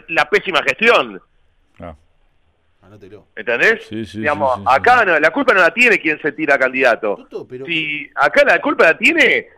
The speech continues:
Speaker 1: el que le dio la oportunidad al, a los demás.
Speaker 2: Pero sí, pero la ciudad deportiva que hizo, ¿eh?
Speaker 3: ¿Eh?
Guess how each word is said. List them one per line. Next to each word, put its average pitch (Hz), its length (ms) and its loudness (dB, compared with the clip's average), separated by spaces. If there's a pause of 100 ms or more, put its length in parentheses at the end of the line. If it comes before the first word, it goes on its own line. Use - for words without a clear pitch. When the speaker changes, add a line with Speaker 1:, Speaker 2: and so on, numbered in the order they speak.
(120)
Speaker 1:
el 180 120 0
que 185 120 -2
le 175 160 4
dio 220 180 4
la 233 80 6
oportunidad 185 560 2
al, 147 320 -2
a 143 80 2
los 135 160 0
demás. 156 400 2
Speaker 2:
Pero 170 320 4
sí, 208 160 0
pero 135 220 0
la 131 120 2
ciudad 180 200 0
deportiva 139 480 0
que 117 160 -4
hizo, 170 440 -2 (220)
¿eh? 208 360 -4
Speaker 3:
¿Eh? 226 280 -6